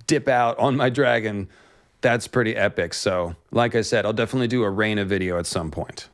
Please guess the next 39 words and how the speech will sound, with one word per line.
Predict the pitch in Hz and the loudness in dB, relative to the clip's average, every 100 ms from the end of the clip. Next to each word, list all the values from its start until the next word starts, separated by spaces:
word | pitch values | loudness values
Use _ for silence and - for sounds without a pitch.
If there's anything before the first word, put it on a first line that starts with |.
| - | -2
Now, | 127 120 117 | 2 2 0
Dreamfire | 117 170 190 165 139 131 | 0 0 0 0 0 0
is | 127 113 | -2 -4
a | 110 | -4
she-dragon, | - 135 113 107 87 82 82 | -2 -2 0 0 0 -4 -8
and | 87 120 | -4 -2
she's | - 147 | -2 -2
definitely | 156 151 160 139 | -2 -2 -2 2
laid | 127 120 | 2 2
a | 104 | -4
couple | - 147 147 | 0 0 2
of | 127 101 | -2 -2
clutches | - 120 - 110 | 0 0 0 -4
of | 104 | 0
eggs, | 87 80 92 - - _ | -2 -2 -8 -10 -16 _
some | - 139 | -2 0
of | 139 | 2
which | 143 151 | 0 -2
hatched, | - 104 87 - - - - _ - | -2 -2 -2 -8 -14 -20 -20 _ -2
uh, | 101 110 | 2 2
but | 110 117 | 2 0
some | - 170 | 0 0
of | 254 208 | 0 0
which | 151 - - | 0 -2 -12
could | - 220 269 220 | -2 -2 0 0
be, | 139 90 90 147 196 | -2 -2 -6 -8 -10
it's | - | -4
unclear, | 120 147 185 180 131 110 | 0 0 0 0 2 2
but | 117 117 | 0 0
they | 127 | -2
could | - 233 214 | 0 -2 0
be | 156 107 113 - _ _ _ | -2 -2 -6 -8 _ _ _
the | - | -8
three | 101 123 131 131 | -6 0 0 2
eggs | 110 113 104 - | 0 0 -4 -2
that | 110 | 0
Alyssa | 107 98 - | 0 -2 -2
Farman | 98 92 85 87 | -2 -2 -2 -4
stole. | 90 - - 185 135 92 | -6 -6 2 2 4 0